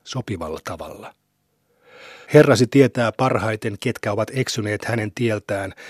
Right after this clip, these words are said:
ja hän tuntee parhaiten ne, jotka kulkevat oikealla tiellä. Jos kostatte, kostakaa sen mukaan, mitä teille on tehty, mutta parempi teille on olla kärsivällisiä.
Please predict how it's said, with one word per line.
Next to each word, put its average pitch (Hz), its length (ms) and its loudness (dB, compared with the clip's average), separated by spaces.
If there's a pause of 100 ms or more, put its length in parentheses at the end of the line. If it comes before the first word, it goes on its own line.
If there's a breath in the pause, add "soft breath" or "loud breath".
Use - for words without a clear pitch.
(160 loud breath)
ja 113 60 -4
hän 123 220 -2
tuntee 113 400 -6
parhaiten 104 640 -6
ne, 120 160 -2 (280 soft breath)
jotka 110 360 -6
kulkevat 123 440 -6
oikealla 92 540 -6
tiellä. 78 460 -10 (1500)
Jos 127 160 -6
kostatte, - 680 -6 (460)
kostakaa 117 460 -8
sen 139 180 -6
mukaan, 101 380 -6
mitä - 180 -10
teille 107 280 -4
on 120 140 -4
tehty, - 420 -12 (640 soft breath)
mutta - 180 -4
parempi 143 400 -2
teille 104 400 -6
on 131 160 -8
olla 107 280 -6
kärsivällisiä. - 800 -8